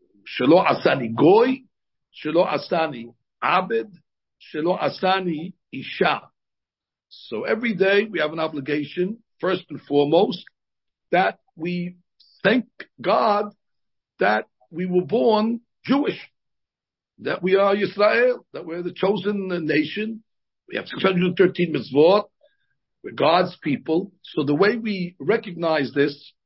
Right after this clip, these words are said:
and appreciate it is by making a beracha, Shelo Asani Goy. Goy, it seems, means that you didn't make us a non-Jew. And here where we have a big controversy,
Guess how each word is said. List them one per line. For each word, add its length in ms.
and 140
appreciate 720
it 180
is 200
by 200
making 380
a 40
beracha, 840
Shelo 340
Asani 800
Goy. 360
Goy, 320
it 80
seems, 460
means 880
that 160
you 100
didn't 240
make 280
us 200
a 80
non-Jew. 680
And 140
here 280
where 180
we 100
have 160
a 40
big 580
controversy, 1080